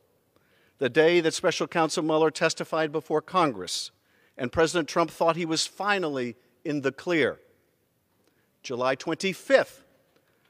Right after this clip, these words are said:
the day that President Trump got on the phone with the Ukrainian president, and in the context of a discussion about military support for that embattled nation that the president had recently frozen, said,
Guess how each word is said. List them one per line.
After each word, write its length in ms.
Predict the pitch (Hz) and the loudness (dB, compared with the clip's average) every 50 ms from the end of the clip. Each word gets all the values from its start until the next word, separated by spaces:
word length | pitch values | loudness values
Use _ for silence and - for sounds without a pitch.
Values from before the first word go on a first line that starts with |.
| _ _ _ | _ _ _
the 100 | 135 131 | -6 0
day 240 | 123 175 180 190 | 4 6 6 6
that 220 | 185 170 180 170 - | 6 4 2 0 2
President 340 | 185 185 175 - 190 165 - | 0 0 0 0 -2 -2 0
Trump 220 | - 185 180 175 | 0 0 0 0
got 200 | - 185 170 175 | 2 2 4 4
on 140 | 175 180 180 | 4 2 2
the 80 | 175 | 0
phone 360 | 170 - 208 202 202 202 190 175 | -2 0 0 0 2 2 0 -2
with 100 | 180 160 | -2 -4
the 60 | 180 | -4
Ukrainian 520 | 190 185 - - 208 208 214 208 202 196 | -6 -6 -4 -2 -2 0 0 0 0 -2
president, 640 | 190 - 220 214 190 151 143 127 120 98 92 - - - _ _ _ _ _ | -2 2 4 6 6 4 2 -2 -6 -6 -8 -10 -16 -20 _ _ _ _ _
and 140 | - 165 165 | -2 0 2
in 80 | 180 180 | 2 2
the 80 | 175 170 | 0 0
context 540 | - 190 202 214 190 - 214 208 - - 196 | 0 2 0 2 2 2 0 0 0 0 -2
of 60 | 170 | -2
a 60 | 165 | 0
discussion 500 | 160 147 - - 202 196 196 - - 196 | -2 -2 0 2 2 2 2 0 -2 -4
about 240 | 190 175 165 156 151 | 0 0 0 0 0
military 520 | 151 165 185 196 202 190 - 185 185 185 165 | 0 -2 0 0 -2 -2 -2 -2 -2 -2 -2
support 560 | - - 160 - - 190 190 202 202 190 - - - - - _ | -4 -6 -8 -6 -2 0 2 2 2 0 -4 -10 -20 -20 -20 _
for 140 | - 156 147 | -2 0 2
that 260 | 143 165 180 196 196 | 4 4 4 4 4
embattled 480 | 190 180 160 147 170 175 185 185 185 170 | 4 4 4 4 4 4 4 4 2 2
nation 540 | 165 170 175 180 - - 185 175 170 170 156 _ _ _ _ - | 4 4 4 4 2 0 -2 -2 -2 -2 -4 _ _ _ _ -4
that 140 | 156 147 | -2 -2
the 80 | - 147 | -2 -4
president 420 | - - 180 185 180 185 196 180 | -2 0 2 2 2 2 -2 -4
had 160 | 165 170 156 151 | -2 -4 -4 -2
recently 460 | 156 180 185 - 208 196 175 180 165 | 0 -2 -2 -2 -4 -6 -4 -4 -4
frozen, 760 | - - - - 175 180 175 165 - 175 170 160 156 151 - _ _ _ _ _ - | -4 -2 2 6 6 6 6 4 2 0 2 2 0 0 -4 _ _ _ _ _ -8
said, 520 | - - - 196 165 160 160 151 147 139 | -6 0 4 6 6 6 6 4 0 -6